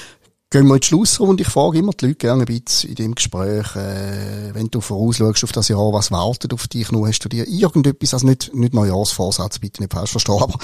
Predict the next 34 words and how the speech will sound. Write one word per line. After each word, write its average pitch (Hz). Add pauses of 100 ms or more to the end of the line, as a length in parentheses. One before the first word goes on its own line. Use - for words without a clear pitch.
(320)
äh, -
irgendetwas, 139
wo 135
du 131
sagst, 113
äh, 117
das 117
ist -
mir 117
das 107
Jahr 110
besonders 120
wichtig 139
oder 120
das -
möchte 113
ich -
noch, 120
den 117
Himalaya 113
besteigen 110
oder 101
was 107
auch 104
immer, 110
gibt's 110
noch 104
irgendetwas, 107
wo 90
das 101
Jahr 85
auf -
dich -
wartet? -